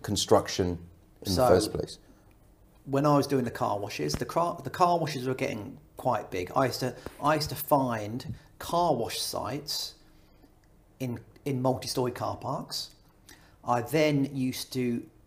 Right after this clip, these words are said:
Speaker 2: do a deal with, like, N C P or Gunwharf Keys.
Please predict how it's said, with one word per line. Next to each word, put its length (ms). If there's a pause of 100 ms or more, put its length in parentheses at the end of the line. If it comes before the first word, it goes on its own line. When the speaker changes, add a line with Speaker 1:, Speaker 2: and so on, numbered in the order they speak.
(180)
Speaker 2:
do 140
a 60
deal 300
with, 280
like, 200
N 160
C 220
P 360 (160)
or 200
Gunwharf 460
Keys. 500